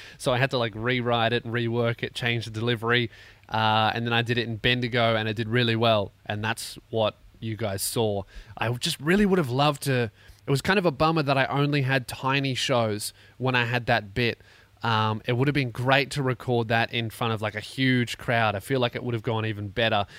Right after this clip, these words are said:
because Bendigo was only about seventy people, I think. The regional ones are pretty small. I feel like if we did it in, like, a theater, like the major cities, it would have fucking gone off. But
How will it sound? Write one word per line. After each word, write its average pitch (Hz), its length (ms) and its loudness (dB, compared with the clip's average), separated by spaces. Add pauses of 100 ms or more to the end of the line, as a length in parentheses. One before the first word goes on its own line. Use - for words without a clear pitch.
(140)
because 127 240 0
Bendigo 165 440 2
was 147 200 0 (120)
only 180 380 2
about 160 300 2
seventy 160 880 -4
people, 185 540 0
I 190 100 0
think. 214 400 -2 (200)
The 135 120 2
regional 156 380 4
ones 143 200 2
are 127 60 -4
pretty 135 240 0
small. 139 460 -2 (260)
I 110 60 -8
feel 147 160 0
like 151 160 2
if 147 100 -2
we 147 80 0
did 131 180 -2
it 131 80 2
in, 120 100 -6
like, 117 160 -2
a 107 40 -6
theater, 123 460 -2
like 110 220 0
the 107 100 -6
major 113 320 -2
cities, 110 480 -4 (200)
it 110 160 -4
would 120 120 -2
have 101 100 -6
fucking 113 380 -4
gone 107 260 -2
off. 104 320 -2
But 104 220 0